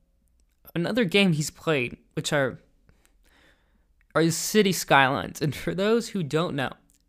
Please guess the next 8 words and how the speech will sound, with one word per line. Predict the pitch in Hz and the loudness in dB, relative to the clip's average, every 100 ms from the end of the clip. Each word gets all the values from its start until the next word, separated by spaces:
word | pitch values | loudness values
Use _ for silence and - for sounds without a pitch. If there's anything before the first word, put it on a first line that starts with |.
| _ | _
City | - - 151 208 | -6 0 4 4
Skylines | - 156 156 151 131 113 110 - - _ _ _ _ _ _ _ _ _ _ | 2 4 4 4 2 0 -4 -8 -16 _ _ _ _ _ _ _ _ _ _
is | 147 | -4
a | 143 | -4
game | 135 165 185 190 190 _ | 2 2 2 0 -4 _
about | 151 143 147 147 - _ _ | -4 2 4 2 -2 _ _
making | 143 147 165 160 175 | -6 2 2 2 -2
cities | 160 - 165 165 208 - | -2 0 0 2 -2 -4